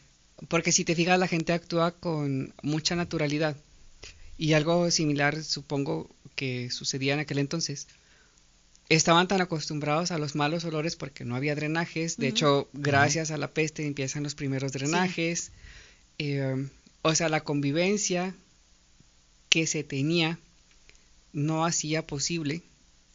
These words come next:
Speaker 1: eh, al menos en el año mil trescientos, poder diferenciar de un, alguien
Speaker 3: Ujú.
Speaker 1: putrefacto o <laughs> con eso, con lo que, con los olores que ya existían en el ambiente.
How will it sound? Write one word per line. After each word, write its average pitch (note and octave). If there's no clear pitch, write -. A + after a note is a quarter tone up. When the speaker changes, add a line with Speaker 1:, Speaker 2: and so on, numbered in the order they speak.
Speaker 1:
eh, C3
al B2+
menos C3+
en D#3
el C3+
año C3+
mil C#3+
trescientos, E3
poder D3
diferenciar C#3+
de D3
un, C#3
alguien D#3
Speaker 3:
Ujú. A2
Speaker 1:
putrefacto F3
o -
<laughs> C#3+
con D3
eso, F#3+
con E3
lo D#3+
que, E3
con D#3
los D#3
olores D#3
que C#3+
ya D3
existían D3+
en D3
el C#3
ambiente. D3+